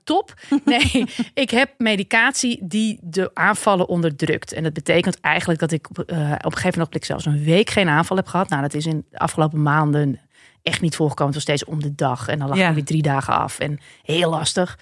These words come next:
Speaker 1: En nu had ik een week geen aanval. Van het weekend ging het helemaal mis. Dat gebeurt altijd als je denkt dat het goed
Speaker 2: Ja,
Speaker 1: met je
Speaker 2: ja, ja.
Speaker 1: gaat. Maar, eh, als die pillen er niet waren geweest, dan was het, was ik er absoluut veel slechter aan toe geweest. En nu,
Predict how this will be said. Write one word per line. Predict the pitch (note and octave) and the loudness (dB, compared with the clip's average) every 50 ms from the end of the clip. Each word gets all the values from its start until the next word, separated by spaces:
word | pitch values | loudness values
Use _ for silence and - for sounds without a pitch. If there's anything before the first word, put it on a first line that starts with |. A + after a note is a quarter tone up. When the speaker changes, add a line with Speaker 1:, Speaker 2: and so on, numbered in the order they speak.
| - - - - - - _ _ | -20 -20 -20 -20 -20 -20 _ _
Speaker 1:
En | - G3+ F#3 | 2 4 6
nu | F#3+ F#3+ | 6 6
had | F3+ F3 E3 | 4 4 2
ik | - | 2
een | E3+ D#3+ | 2 4
week | D#3 E3 E3+ - | 4 4 4 2
geen | - E3+ D#3 | 0 0 0
aanval. | D3+ D#3+ E3 - G3 | 0 0 0 -2 -2
Van | F#3 - F#3 | -2 -2 -2
het | E3+ - | -2 0
weekend | - G3+ - F3 D3+ - | -2 -2 0 0 -2 -2
ging | - D#3 | -2 -2
het | D3+ C3+ | -2 0
helemaal | - E3+ F3 D#3 C#3 C#3 | 2 2 2 2 2 0
mis. | D3+ E3+ G#3+ C4+ - | 0 2 2 2 2
Dat | - G3 E3+ | 0 -2 -2
gebeurt | - E3+ D3 D3 C3+ - | -2 -2 -2 -2 -2 -4
altijd | D3 C#3+ - F3+ G3+ G3 | -6 -2 0 0 0 0
als | - - | -2 -4
je | G3 | -4
denkt | F3 F#3+ F3+ | -2 -2 0
dat | F3 F3+ - | -2 -4 -4
het | - - | -6 -6
goed | - F3 | -2 0
Speaker 2:
Ja, | F3 | 2
Speaker 1:
met | E3+ E3+ | 2 4
je | E3 D#3+ | 4 4
Speaker 2:
ja, | D3+ | 4
ja. | D3 | 4
Speaker 1:
gaat. | D#3 D#3 E3 C#3 C3 - - - - - _ | 4 2 0 -2 -4 -10 -18 -20 -20 -8 _
Maar, | E3+ E3 F3 F3+ F3+ F#3+ F#3+ G3+ A3 B3+ B3+ - - - - - _ _ | 2 4 4 6 6 6 6 4 4 2 2 -2 -6 -16 -20 -20 _ _
eh, | - F#3 E3+ D#3+ E3 | 0 2 4 4 4
als | - F3+ - | 2 2 0
die | - E3 | 0 0
pillen | - F3 D#3+ D#3+ D3 | 2 2 2 2 2
er | D3+ | 2
niet | D3+ D3 E3+ G#3+ A#3 | 2 2 2 2 2
waren | A3+ A3 G#3 G3 F3+ E3 | 2 0 0 0 0 -2
geweest, | - - D#3 D3 D3 D#3 E3+ F3+ - - | -2 -4 -4 -4 -2 -2 -2 -4 -4 -6
dan | - F3 E3+ E3+ - - | -6 -4 -4 -4 -4 -4
was | D3 D#3+ - | -6 -6 -6
het, | E3+ D#3 - - | -6 -8 -8 -6
was | - E3 D3+ | -6 -4 -4
ik | D#3+ - | -4 -6
er | - - _ | -10 -10 _
absoluut | - E3+ - - - F3+ - | -10 -10 -8 -8 -8 -8 -4
veel | - F3 D#3+ | -2 -2 -2
slechter | - - D#3+ E3 D3+ - - C#3 | -2 -2 -2 -2 -4 -4 -6 -8
aan | C3 D#3 | -10 -10
toe | - C#3 C3 | -10 -12 -12
geweest. | - C#3 - G3+ - D3+ | -12 -12 -12 -10 -8 -6
En | D3+ D3+ | -2 0
nu, | D#3 E3 E3 D#3 | 2 2 2 0